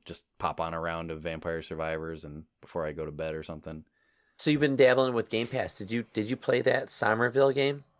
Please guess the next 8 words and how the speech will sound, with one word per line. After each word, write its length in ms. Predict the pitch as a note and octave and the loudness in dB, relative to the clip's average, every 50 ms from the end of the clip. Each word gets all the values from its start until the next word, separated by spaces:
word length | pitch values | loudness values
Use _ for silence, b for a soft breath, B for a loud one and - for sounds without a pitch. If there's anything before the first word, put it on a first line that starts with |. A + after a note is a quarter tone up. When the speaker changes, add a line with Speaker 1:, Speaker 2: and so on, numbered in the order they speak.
| _ _ _ _ _ _ _ _ _ - - - _ - | _ _ _ _ _ _ _ _ _ -20 -20 -18 _ -4
Speaker 1:
I 160 | - G#2 A#2 | 0 0 0
played 400 | A#2 - C#3+ C#3+ D3 D#3 D#3+ D#3+ | 2 2 2 4 4 4 4 4
about 720 | D#3+ D3 C3+ C3 C3 C3 C3 C3 C3 B2+ A#2+ A2 D2 - - | 4 4 6 6 8 8 8 8 8 6 6 2 -2 -6 -10
maybe 280 | - G2+ G#2+ G#2+ G#2 G2+ | -8 -4 -2 0 0 0
an 80 | F2 | 0
hour 300 | E2 D2+ D#2 D#2+ E2 E2+ | 0 0 -2 0 0 0
of 140 | F2 E2+ E2+ | 0 0 0
it. 180 | F2 F2 - | -2 -2 -4